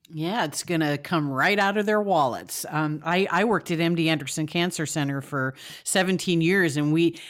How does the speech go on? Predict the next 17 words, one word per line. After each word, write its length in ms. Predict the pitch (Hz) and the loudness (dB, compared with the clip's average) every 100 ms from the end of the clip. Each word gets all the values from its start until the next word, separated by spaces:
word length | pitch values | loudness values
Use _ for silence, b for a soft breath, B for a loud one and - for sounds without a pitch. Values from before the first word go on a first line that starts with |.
| B B B - | B B B -6
about 320 | 165 160 135 | -2 0 0
halfway 380 | 147 208 214 196 | 0 0 0 -2
through 240 | - 202 | 0 0
my 140 | 190 165 | 2 2
employment, 540 | 151 - 196 196 151 | 0 0 2 2 2
all 200 | 135 165 | 2 2
of 60 | 170 | 2
a 40 | |
sudden, 320 | - 180 165 | 0 2 2
all 200 | 156 156 | 2 2
employees 500 | 156 151 175 165 151 | 2 0 0 2 2
had 160 | 175 151 | 0 -2
to 80 | 151 | -2
take 240 | 165 156 | -2 -2
a 40 | 151 | -2
tobacco 560 | 160 143 151 302 165 | -4 0 0 0 -2
pledge. 560 | 117 147 110 78 - | -2 -6 -6 -6 -10